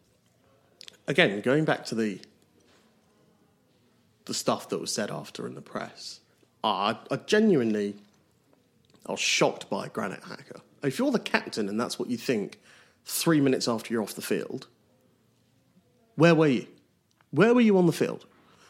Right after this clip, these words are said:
I'm fi-, all right, we don't have one captain, we have five cap-, well, I don't really,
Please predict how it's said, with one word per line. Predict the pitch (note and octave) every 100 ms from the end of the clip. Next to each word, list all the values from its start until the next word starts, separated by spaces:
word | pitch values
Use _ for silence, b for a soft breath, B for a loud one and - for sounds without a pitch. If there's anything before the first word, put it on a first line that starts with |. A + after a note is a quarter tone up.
| b -
I'm | B2
fi-, | A2+ D#3 - -
all | B2+
right, | A#2+
we | C3
don't | C3
have | C3 A#2+
one | A#2+ A2+
captain, | A2 F2+ - G#2+
we |
have | G#2+ G#2
five | - A#2 A2
cap-, | - A#2+ -
well, | -
I |
don't | F2 -
really, | -